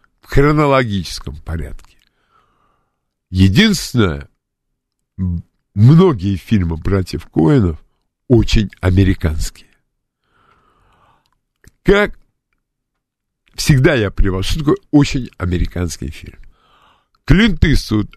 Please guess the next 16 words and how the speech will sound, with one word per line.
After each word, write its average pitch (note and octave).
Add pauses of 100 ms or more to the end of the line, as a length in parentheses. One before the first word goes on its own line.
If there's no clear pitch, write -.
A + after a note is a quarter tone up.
(200)
в -
свое C3
время G#2
отснял G2+
такой E2
фильм, E3
который F2
назывался F#2+ (120)
«Джей G2 (100)
Эдгар». E2 (400)
Я G3+
говорил C3+
об F2+
этом B2
случае, A#2
ну, -